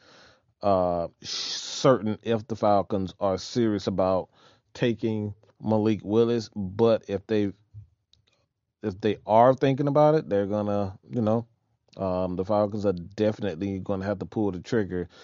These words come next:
because later in the rounds, um, don't think Malik Willis is gonna be there. Um, again, they could think, uh, as far as the Carolina, uh, Carolina Panthers. Carolina Panthers could be a team that the Falcons are interested in as well.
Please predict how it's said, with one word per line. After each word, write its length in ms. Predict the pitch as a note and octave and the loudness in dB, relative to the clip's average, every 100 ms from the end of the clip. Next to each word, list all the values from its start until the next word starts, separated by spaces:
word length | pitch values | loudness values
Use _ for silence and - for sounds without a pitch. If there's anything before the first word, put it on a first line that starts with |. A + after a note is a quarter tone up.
| - - | -20 -10
because 440 | G2+ - G2+ F#2+ F2+ | -6 0 0 0 -2
later 460 | F#2+ G#2+ A2 G#2+ | 0 2 2 0
in 80 | G#2+ | 0
the 80 | G2+ | 0
rounds, 580 | G#2 A2 A2+ A2+ A#2 - | 0 0 0 -2 -4 -4
um, 400 | F#2 F2+ F2+ F2 | -4 -4 -4 -4
don't 280 | E2 G#2 F#2 | -2 -2 -2
think 240 | - F#2 | -4 -4
Malik 360 | E2+ F2 F2 D2 | -6 -6 -6 -6
Willis 400 | F2+ F2 E2+ E2 | -4 -4 -4 -8
is 80 | E2 | -10
gonna 260 | F2+ E2+ | -6 -6
be 280 | D#2 E2+ G#2 | -4 -2 0
there. 300 | G2+ G2+ G#2 - - - | 0 0 0 -4 -18 -16
Um, 380 | - F#2+ F2+ F2 | -8 -6 -4 -6
again, 500 | E2+ F2+ F2+ G#2 G#2+ | -6 -6 -4 -2 -2
they 120 | G2+ G2+ | -2 -2
could 260 | - F2+ - _ | -4 -6 -8 _
think, 300 | - G#2 G2+ _ _ - | -4 -4 -4 _ _ -10
uh, 200 | F2 F2 | -8 -4
as 260 | F2 F#2+ - | -4 -4 -2
far 240 | G#2 G2+ | 0 0
as 80 | F#2+ | 0
the 320 | F#2+ - - - | -6 -10 -16 -4
Carolina, 560 | B2+ A2 G2+ G#2 G2 | 0 2 2 -2 -4
uh, 260 | - F2+ D#2 - - | -6 -6 -8 -10 -12
Carolina 460 | F2 D#2 D#2 D2+ | -6 -6 -6 -8
Panthers. 500 | - E2+ D#2+ - E2 | -8 -8 -8 -10 -10
Carolina 460 | - A#2+ A2 A#2 A2 | 0 2 2 0 0
Panthers 400 | A2+ G#2+ G#2+ G2+ | 0 -2 -2 -6
could 180 | A2+ F#2+ | -4 -2
be 160 | G#2 | 0
a 60 | F#2+ | -2
team 420 | - G2+ F#2+ F#2 - - - - | -4 -4 -4 -6 -10 -20 -18 -8
that 100 | G2 | -6
the 80 | G2 | 0
Falcons 560 | A2 G2+ F#2 F#2+ F2 | 2 4 2 -4 -4
are 520 | - G2 F#2+ F#2+ F#2 F2 | -2 0 2 2 0 -2
interested 500 | G2+ F#2 G2 G#2 F2+ | -6 -8 -10 -6 -4
in 300 | F#2 F#2 E2+ | -2 -4 -6
as 180 | E2+ | -6
well. 420 | F2+ A2+ A#2+ B2 | 2 4 6 6